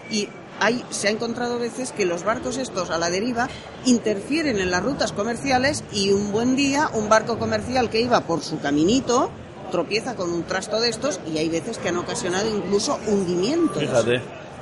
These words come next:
Speaker 1: Entonces, claro, es un tema muy curioso qué se hace con estos barcos, porque det-, detrás también está la parte legal de que, vale, tú te has encontrado un barco,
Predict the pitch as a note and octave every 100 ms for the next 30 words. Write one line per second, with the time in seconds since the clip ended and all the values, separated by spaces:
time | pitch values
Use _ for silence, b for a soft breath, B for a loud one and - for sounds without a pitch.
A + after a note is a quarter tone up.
0 | - F#3+ A#3 B3+ C4+ A#3+ A#3+ - D#4 E4
1 | E4 C#4+ D4 D#4 D4 D4+ D4 D#4 - C#4
2 | - C#4 F4 D4+ G#3+ F#3 F3 - D#3 D3+
3 | C#3+ C3+ C3+ - A2+ G2+ F#3+ E3 D3+ D3+
4 | - - C3+ C#3+ - F3 - G3+ G#3 A3
5 | G#3+ B3 C4+ - D#3+ D3 E3+ G3 G3+ F#3+
6 | G3+ G#3+ A3 C4 - - - F3+ F3 E3
7 | E3 F#3 F#3+ D#3+ F#3 G3 A3+ A#3 A3+ G#3+
8 | G#3 G3+ G3 F3+ F#3 F#3 G3+